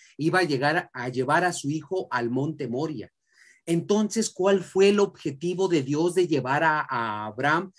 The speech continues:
y que llevara a su hijo para entregarlo? Justamente era por un bienestar para el propio Abraham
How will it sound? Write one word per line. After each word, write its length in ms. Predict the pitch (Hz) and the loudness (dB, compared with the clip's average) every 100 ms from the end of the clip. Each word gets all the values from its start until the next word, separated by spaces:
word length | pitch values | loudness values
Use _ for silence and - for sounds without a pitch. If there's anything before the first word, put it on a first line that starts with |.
| - - | -20 -10
y 160 | 143 | -6
que 120 | 139 135 | -2 0
llevara 280 | 127 147 | 2 2
a 40 | 170 | 2
su 200 | - 147 | 0 -2
hijo 300 | 151 180 170 | -2 -4 0
para 160 | 143 | 0
entregarlo? 760 | 127 117 117 117 156 170 117 92 _ _ _ _ _ | 0 -2 -4 2 2 2 -4 -12 _ _ _ _ _
Justamente 1200 | - 180 214 - - 170 156 175 180 175 190 226 226 _ - | 0 4 6 4 2 4 6 8 6 4 -4 -4 -10 _ -4
era 340 | 147 170 180 | 2 4 4
por 200 | 170 156 | 4 2
un 180 | 160 170 | 2 0
bienestar 640 | 160 165 147 135 170 175 | 2 2 2 0 0 2
para 180 | 170 147 | 2 2
el 140 | 139 | 0
propio 480 | 135 214 277 220 160 | 0 0 0 0 2
Abraham 440 | 131 120 123 110 | 2 0 -2 -4